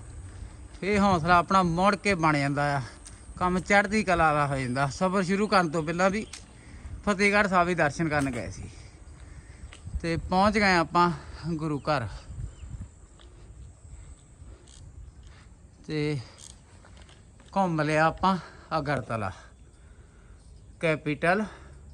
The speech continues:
ਤ੍ਰਿਪੁਰਾ ਦੀ। ਸਦਾ ਹੀ ਨਿਸ਼ਾਨ ਰਹਿਣ ਝੂਲਦੇ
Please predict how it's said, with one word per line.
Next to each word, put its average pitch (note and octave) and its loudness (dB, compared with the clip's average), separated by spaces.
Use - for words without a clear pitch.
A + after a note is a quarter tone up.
ਤ੍ਰਿਪੁਰਾ C3 0
ਦੀ। E2+ -10
ਸਦਾ E3+ 2
ਹੀ E3+ 2
ਨਿਸ਼ਾਨ C#3+ 0
ਰਹਿਣ D3+ 0
ਝੂਲਦੇ C#3+ -4